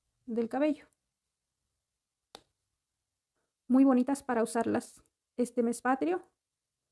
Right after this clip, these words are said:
O pues también puedes tejerlas en otros colores y así utilizarlas en cualquier mes del año. Y les doy la lista de materiales para que puedas realizarlas. Vamos a estar ocupando estos tres hilos de algodón en verde, blanco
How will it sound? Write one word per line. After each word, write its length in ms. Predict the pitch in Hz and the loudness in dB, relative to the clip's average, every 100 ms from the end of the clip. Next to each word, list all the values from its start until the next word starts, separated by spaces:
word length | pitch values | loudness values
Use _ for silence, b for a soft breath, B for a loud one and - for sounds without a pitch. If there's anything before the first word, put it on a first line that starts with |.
| _ _ | _ _
O 120 | 294 | -4
pues 160 | 294 285 | 0 0
también 220 | 247 247 | 2 2
puedes 240 | 247 240 | 2 0
tejerlas 460 | 240 240 233 233 - | -2 -4 -2 -2 -4
en 140 | 247 233 | -4 -4
otros 260 | 233 233 | -4 -8
colores 400 | - 233 285 311 | -2 0 2 0
y 60 | 269 | -4
así 160 | 254 | -4
utilizarlas 720 | 254 247 240 233 254 247 262 - | -6 -4 -6 -4 -6 -4 -6 -6
en 160 | 247 | -8
cualquier 480 | 226 233 - 233 - - | -6 -8 -6 -8 -8 -8
mes 240 | 233 233 | -4 -2
del 140 | 233 226 | -2 -4
año. 260 | 220 - _ _ _ _ _ _ _ _ _ _ _ _ _ - | -4 -8 _ _ _ _ _ _ _ _ _ _ _ _ _ -6
Y 80 | 285 | 0
les 100 | 269 | 2
doy 120 | 254 | 2
la 100 | 233 | 0
lista 240 | 233 - | -2 -2
de 80 | 240 | -2
materiales 480 | 226 233 254 320 349 | -2 -2 -2 0 -2
para 140 | 320 285 | -2 -4
que 100 | 240 | -4
puedas 280 | 233 233 | -4 -4
realizarlas. 720 | 233 220 - - - - - _ _ _ _ _ _ _ - | -6 -8 -8 -12 -14 -20 -20 _ _ _ _ _ _ _ 2
Vamos 300 | 247 254 262 | 6 8 6
a 40 | |
estar 240 | 247 233 233 | 4 6 6
ocupando 640 | 240 220 247 285 302 - | 4 4 8 10 10 6
estos 320 | 247 - 247 | 0 0 0
tres 340 | 247 240 - - | 4 4 2 -2
hilos 300 | 247 247 240 | 2 4 2
de 60 | |
algodón 480 | 226 220 220 277 370 - - | 0 2 6 6 6 -4 0
en 180 | 226 226 | 4 6
verde, 400 | 269 277 285 - | 6 6 0 0
blanco 580 | 226 247 247 247 269 | 4 6 6 4 0